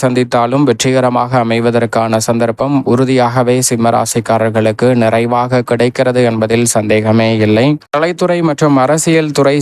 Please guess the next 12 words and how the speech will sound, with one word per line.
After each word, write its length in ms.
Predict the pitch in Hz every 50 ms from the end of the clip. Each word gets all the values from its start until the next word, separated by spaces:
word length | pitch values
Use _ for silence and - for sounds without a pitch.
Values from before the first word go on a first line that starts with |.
| 139
சார்ந்த 280 | - 135 139 139 139 131 123
பணிகளில் 460 | 131 123 123 120 127 127 135 143 147 135 123
மிக 180 | 117 123 127 - -
சிறப்பான 520 | 131 123 120 117 - 123 127 135 139 127 113 113
வாய்ப்புகள் 460 | 113 120 127 127 143 131 131 127 127 120 117
இந்த 140 | 117 117 110 -
தருணத்தில் 500 | 113 113 117 120 120 117 - 123 123 120 117 113
உங்களை 280 | 113 113 117 110 113 110 110 -
தேடி 220 | 117 120 120 120 110 110
வருகிறது. 480 | 110 117 113 117 113 110 107 110 127 147 151 139 117
வருமானத்தை 600 | 113 113 120 120 123 123 127 127 123 120 - 120 117 113
இரட்டிப்பாக 640 | 107 113 107 110 123 127 127 131 123 123 127 131 127